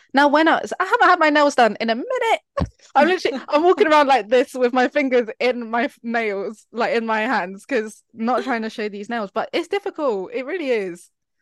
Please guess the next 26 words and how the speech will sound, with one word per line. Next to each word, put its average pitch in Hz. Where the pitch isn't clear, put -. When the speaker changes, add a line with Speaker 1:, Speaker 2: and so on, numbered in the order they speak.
Speaker 2:
It's 285
with 381
everything 349
as 269
well, 294
like 220
doctors, 269
dentists, 285
everything. 208
It's 247
just 339
impossible. 220
Like, 170
they 214
actually 240
don't 208
want 190
you 190
to 190
thrive. 190
They 214
don't. 196
<laughs> 277
Speaker 1:
They 247
do 233
not. 196